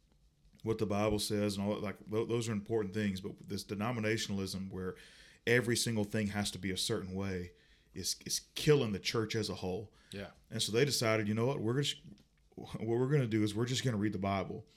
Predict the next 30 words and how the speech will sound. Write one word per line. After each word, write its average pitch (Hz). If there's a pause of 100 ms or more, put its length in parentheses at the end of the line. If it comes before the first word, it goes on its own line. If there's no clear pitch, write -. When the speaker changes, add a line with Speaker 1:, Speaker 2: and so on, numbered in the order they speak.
(260)
Speaker 1:
and 98
we're 117
gonna 117 (200)
focus 117
on 98
a 95
few 107
really 104
common 104
core 95
things. 104 (840)
Um, 101 (380)
who 117
is 117
Jesus? 104 (680)
What's 107
his 120
significance? 101 (1120)
Um, 104 (580)
what 104
did 107
he 107
do 104
on 107
earth? 98
Why 104
did 110
he 101
do 98
it? -